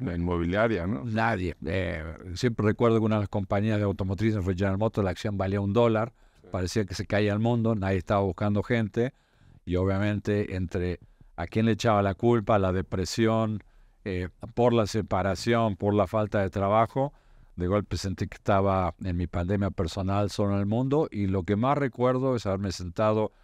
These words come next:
Speaker 2: con mis tres hijos acá, después hablé con el mayor que está en Argentina, y decirles, "No va a faltar, pero no va a sobrar nada en estos meses".
Speaker 1: Ujú.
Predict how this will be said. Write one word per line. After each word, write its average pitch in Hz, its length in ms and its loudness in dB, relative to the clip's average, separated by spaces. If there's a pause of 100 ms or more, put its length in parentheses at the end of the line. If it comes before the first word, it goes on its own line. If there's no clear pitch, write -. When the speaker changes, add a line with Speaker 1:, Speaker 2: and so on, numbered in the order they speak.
(280)
Speaker 2:
con 82 140 -6
mis 85 120 -2
tres 123 360 0
hijos 107 300 -2
acá, 117 420 2
después 90 300 -6
hablé 90 200 0
con 90 140 -2
el 85 60 -2
mayor 87 320 0
que 95 80 -4
está 95 160 -4
en 92 60 0
Argentina, 104 640 0 (420)
y 90 120 -2
decirles, 101 720 2 (580)
"No 101 200 0
va 147 100 6
a - 20 4
faltar, 135 640 0 (480)
pero 92 160 0
no 95 120 -2
va 95 80 0
a - 40 -2
sobrar 90 320 -2
nada 90 300 0
en 85 80 -2
estos 78 240 -6
meses". - 480 -10 (300)
Speaker 1:
Ujú. - 100 -20